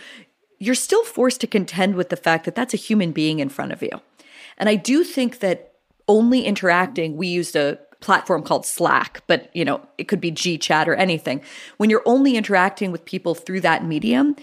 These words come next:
or Twitter, it's very easy to sort of dehumanize people that you disagree with. And I think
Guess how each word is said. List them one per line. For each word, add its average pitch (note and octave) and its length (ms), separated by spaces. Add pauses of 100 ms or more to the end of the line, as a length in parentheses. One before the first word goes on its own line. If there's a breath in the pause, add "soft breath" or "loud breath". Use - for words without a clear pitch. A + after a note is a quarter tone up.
(560 loud breath)
or F#3+ 160
Twitter, A3 480 (360)
it's - 160
very A#3+ 340
easy A#3 360
to - 80
sort F3+ 280
of F3 200 (220)
dehumanize F3 960 (240 soft breath)
people F#3 340
that F3 160
you E3+ 80
disagree D3+ 480
with. B2+ 220
And E3 100
I F3 60
think C4+ 360